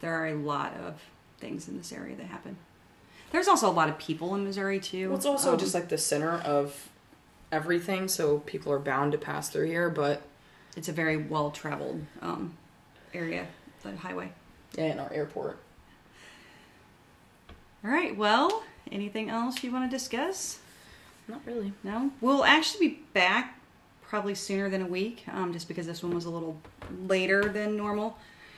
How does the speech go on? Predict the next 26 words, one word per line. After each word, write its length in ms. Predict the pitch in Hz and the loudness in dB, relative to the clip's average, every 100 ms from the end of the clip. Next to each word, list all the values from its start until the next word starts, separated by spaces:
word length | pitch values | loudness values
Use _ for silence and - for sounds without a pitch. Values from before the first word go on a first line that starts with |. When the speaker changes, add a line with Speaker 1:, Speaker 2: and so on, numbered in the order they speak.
| - - - | -20 -20 -6
Speaker 1:
And 100 | 170 | -2
I'm 180 | 170 165 | -2 -4
contemplating, 800 | - 170 170 165 170 165 170 170 | -2 -2 -2 -6 -6 -2 -2 -2
I've 140 | 175 | -4
got 200 | 170 - | -6 -6
two 320 | - 220 190 | 4 6 6
ideas, 640 | - 175 170 165 175 170 - | 2 -2 -2 -2 -4 -6 -8
I 100 | 190 | -10
think, 240 | 170 165 | -6 -8
for 100 | 165 | -4
next 240 | 170 165 165 | -4 -4 -6
time. 340 | 170 170 170 170 | -6 -4 -6 -8
I'd 140 | 160 | -8
really 380 | 160 160 175 170 | -6 -4 0 0
like 200 | 165 170 | 0 -2
to 80 | - | -2
do 120 | 170 | -2
my 420 | 165 165 165 170 165 - - - - - | -2 -2 -2 -4 -8 -18 -20 -20 -20 -6
rebuttal 440 | 185 156 170 170 | -4 4 4 4
to 160 | 175 - | 0 -2
your, 400 | 165 165 170 170 - | 0 0 -2 -6 -10
um, 340 | 175 170 170 170 | -4 -2 -2 -4
Amityville 540 | 180 175 170 170 170 | -4 -4 -4 -4 -6
Horror 240 | 165 160 165 | -6 -6 -4
Murders 580 | 165 170 165 165 170 170 | -4 -2 -4 -4 -6 -8
and 280 | 165 165 | -8 -8